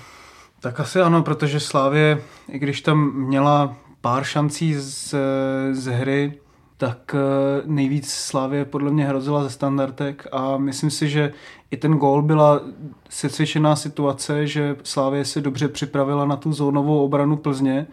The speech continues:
protože už v padesáté minutě nebo někdy na začátku poločasu tam vlastně byla skoro totožná situace, že někdo prodlužoval a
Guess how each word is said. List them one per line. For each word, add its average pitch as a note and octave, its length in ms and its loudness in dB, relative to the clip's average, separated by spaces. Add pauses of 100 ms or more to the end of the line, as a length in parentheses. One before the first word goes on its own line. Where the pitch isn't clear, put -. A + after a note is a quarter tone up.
(400)
protože C3+ 340 -4
už C3+ 120 -4
v - 100 -18
padesáté C#3 560 0
minutě C#3 400 0
nebo C3 200 -2
někdy C3+ 260 0
na C3 100 0
začátku C3 440 -4
poločasu C#3 480 -4
tam C3+ 140 -4
vlastně C3+ 260 -2
byla C#3 200 2
skoro D3 260 -2
totožná C#3+ 500 0
situace, C#3 580 -4
že C3+ 120 -4
někdo C3 340 -2 (340)
prodlužoval C3+ 640 0
a C3 180 -4